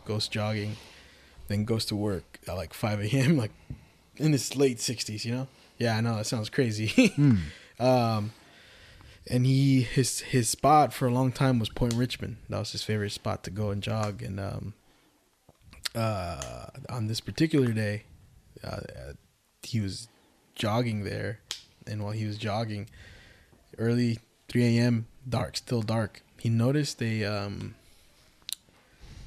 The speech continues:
Speaker 1: a young woman with really long blonde hair, and it's almost hippie, hippie-ish, like, with a hippie wardrobe. He says she looked not from,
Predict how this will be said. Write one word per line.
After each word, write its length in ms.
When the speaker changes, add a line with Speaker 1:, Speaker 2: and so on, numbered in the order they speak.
Speaker 1:
a 880
young 280
woman 420
with 280
really 320
long 320
blonde 440
hair, 440
and 200
it's 240
almost 420
hippie, 440
hippie-ish, 880
like, 180
with 120
a 40
hippie 320
wardrobe. 560
He 120
says 200
she 140
looked 280
not 380
from, 560